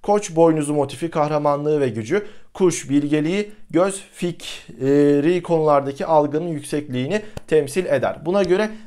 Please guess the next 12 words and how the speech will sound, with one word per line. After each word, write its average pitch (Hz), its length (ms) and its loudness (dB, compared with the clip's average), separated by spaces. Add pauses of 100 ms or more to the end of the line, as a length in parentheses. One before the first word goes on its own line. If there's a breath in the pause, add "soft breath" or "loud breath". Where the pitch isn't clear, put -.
mesaj 196 380 2
sözcüğüyle 180 480 2
alakalı 165 460 2
bir 208 140 -2
cümle 165 280 -2
kuralım 104 320 -4
ve 160 220 0
mesajın 170 440 -4
anlamını 160 540 -4 (240 loud breath)
tahmin 180 300 -2
etmeye 131 300 -4
çalışalım. - 400 -8